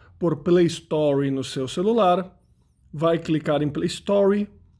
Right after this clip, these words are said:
Aqui em cima tem a barra de pesquisa, você vai digitar S H O P E E, Shopee. Aqui, ó, tá vendo?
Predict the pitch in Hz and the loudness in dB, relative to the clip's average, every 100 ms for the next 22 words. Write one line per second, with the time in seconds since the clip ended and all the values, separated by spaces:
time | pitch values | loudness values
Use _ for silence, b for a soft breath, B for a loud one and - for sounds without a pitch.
0 | _ _ _ _ _ _ _ _ _ _ | _ _ _ _ _ _ _ _ _ _
1 | _ _ b b b b 185 185 262 233 | _ _ b b b b 0 2 4 2
2 | - 247 262 165 110 - b - 185 175 | 2 2 4 2 -2 -8 b -4 0 0
3 | 151 170 151 160 160 190 190 - - 214 | 2 2 2 0 0 2 2 0 -2 0
4 | 190 208 208 202 b b - 160 160 185 | 0 0 -2 -6 b b -8 -4 -2 2
5 | 202 202 190 170 196 175 170 123 - - | 4 4 2 0 -2 0 2 0 -4 -4
6 | 190 220 - 180 156 160 156 147 180 208 | -2 0 0 -2 0 2 2 4 4 2
7 | 208 b b b - 202 208 208 202 196 | -4 b b b 4 4 4 -2 2 2
8 | 202 170 147 113 - - - 175 - - | 2 0 0 -2 -10 -6 0 0 -2 -10
9 | 117 - _ _ _ _ _ _ _ _ | -14 -16 _ _ _ _ _ _ _ _
10 | _ _ _ _ _ _ _ _ _ _ | _ _ _ _ _ _ _ _ _ _
11 | _ _ _ _ _ _ _ _ _ - | _ _ _ _ _ _ _ _ _ -4
12 | 185 - 220 160 117 143 180 226 139 104 | -4 2 4 4 4 0 4 4 2 -4